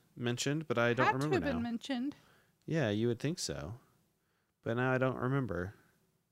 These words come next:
Speaker 1: Oh well. Feel free to tweet that to us.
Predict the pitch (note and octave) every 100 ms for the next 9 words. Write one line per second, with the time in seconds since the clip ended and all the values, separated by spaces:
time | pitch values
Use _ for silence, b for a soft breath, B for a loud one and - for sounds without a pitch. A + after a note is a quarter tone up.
0 | _ _ _ _ _ _ _ b b b
1 | b b A3 F3 C#3+ - b b b b
2 | _ _ _ _ _ _ - C3+ - -
3 | C3+ C3 A#2 A2+ B B B _ _ -
4 | D3 C#3 A2 - G#2 F#2+ A2+ -